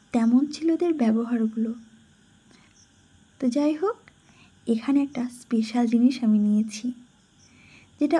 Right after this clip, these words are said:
ওই ভাইটা বলল, "দিদিভাই একবার এই রেস্টুরেন্টের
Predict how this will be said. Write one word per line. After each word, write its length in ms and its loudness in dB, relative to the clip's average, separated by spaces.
ওই 200 2
ভাইটা 380 -4
বলল, 300 2
"দিদিভাই 400 2
একবার 460 0
এই 180 4
রেস্টুরেন্টের 840 -2